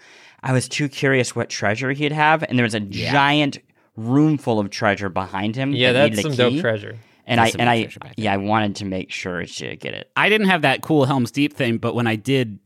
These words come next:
Speaker 2: again, put down, like, twelve powder kegs in this room and then climb up in the rafters and just, like, shoot an arrow down at
Speaker 1: Yeah.
Speaker 2: them and nuke it, I did set off the whole camp. And so then I did have to kill every goblin.
Speaker 3: Yeah.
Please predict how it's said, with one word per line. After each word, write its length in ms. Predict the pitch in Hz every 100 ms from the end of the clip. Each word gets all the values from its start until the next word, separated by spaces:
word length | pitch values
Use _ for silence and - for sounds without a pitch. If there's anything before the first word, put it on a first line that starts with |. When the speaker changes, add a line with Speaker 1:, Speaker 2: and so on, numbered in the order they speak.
| -
Speaker 2:
again, 580 | 110 - 143 131 117 90
put 160 | - 113
down, 160 | 123
like, 160 | 113 104 - 113 -
twelve 400 | - 131 123 113
powder 300 | - 120 113
kegs 320 | 101 113 101
in 60 | 104
this 200 | 101 -
room 420 | 113 117 110 98 -
and 120 | 104
then 80 | 101
climb 220 | 117 104
up 100 | 104
in 60 |
the 80 | 110
rafters 500 | 101 107 104 104 92
and 140 | - 95
just, 180 | 90
like, 220 | 95 82 - _ -
shoot 340 | - 127 107
an 100 | 95
arrow 380 | 98 104 104 95
down 240 | 92 90
at 140 | 90 85
Speaker 1:
Yeah. 320 | 82 71 64
Speaker 2:
them 80 | 92
and 200 | 87 98
nuke 260 | 123 - -
it, 300 | 92 87 - - - -
I 200 | 110 110 -
did 260 | 156 139
set 280 | - 131 110
off 240 | 107 95
the 80 | 104
whole 180 | 98 92
camp. 340 | - 87 60 - _ 143
And 140 | 135
so 100 | 151
then 140 | 127
I 100 | 120
did 220 | 120 135 117
have 160 | 107
to 80 | -
kill 260 | - 104 92 -
every 360 | 113 98 - 92
goblin. 460 | 85 65 - 76 -
Speaker 3:
Yeah. 340 | 151 127 110